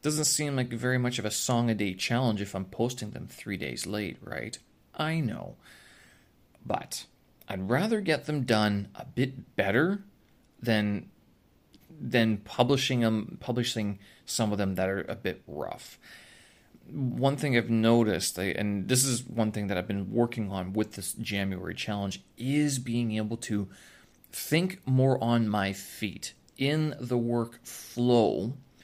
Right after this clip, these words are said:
rather than thinking before trying something, exporting it, and then sitting on it for a couple days. You know, I mean, that's sort of your old production workflow.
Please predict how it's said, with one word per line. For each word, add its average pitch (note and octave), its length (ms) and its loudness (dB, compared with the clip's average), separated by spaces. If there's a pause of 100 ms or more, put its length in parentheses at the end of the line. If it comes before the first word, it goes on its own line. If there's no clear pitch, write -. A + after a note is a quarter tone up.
(320)
rather A2 380 4
than G#2 400 0 (180)
thinking A#2+ 640 0 (200)
before A2 840 2 (300)
trying C#3 420 2
something, G#2 640 -2 (580)
exporting A#2+ 600 2
it, G#2 200 -2
and G2+ 140 -6
then G2 100 -2
sitting C3+ 420 0
on G2+ 140 -2
it - 80 -8
for G2 180 -6
a F#2+ 60 -6
couple - 320 -8
days. - 340 -12
You C3+ 60 -4
know, D#3 100 -2
I D3+ 40 0
mean, D#3+ 160 0
that's C4 180 0
sort A#3 160 -2
of G3+ 60 0
your C3 280 2
old C3 380 4
production G2+ 580 -4
workflow. - 600 -10